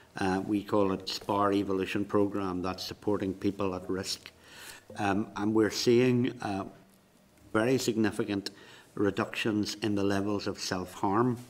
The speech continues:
uh, in terms of the prisoner population as a result, um, of the work that, that we're doing. But,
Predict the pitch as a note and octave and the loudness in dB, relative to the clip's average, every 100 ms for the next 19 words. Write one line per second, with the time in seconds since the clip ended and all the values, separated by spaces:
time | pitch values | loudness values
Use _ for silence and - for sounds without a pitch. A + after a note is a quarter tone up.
0 | - _ _ _ G#2 G#2 G#2+ - G#2+ - | -20 _ _ _ -6 -4 -2 -4 -6 -4
1 | G#2 G#2 A2+ G#2 A2+ A2 G#2+ A2 - A2 | -2 -2 -2 -2 -2 -2 0 -2 -2 -2
2 | A#2 G#2+ G#2 - G2+ - G2 G2 G2 F#2+ | 0 0 0 -2 -6 -6 -4 0 2 2
3 | G2+ G#2 - - - - - G#2+ G#2 - | 0 -2 -14 -20 -20 -12 -2 0 0 -2
4 | G2 G#2 G2 G2 - - A2 G2+ - - | -2 0 2 0 -4 -12 -6 -6 -6 -6
5 | G2+ A2+ G2 G#2 F#2+ G#2 G2+ - - - | 0 2 4 4 4 2 0 -8 -20 -18
6 | - - - - A2+ - | -18 -20 -4 0 0 0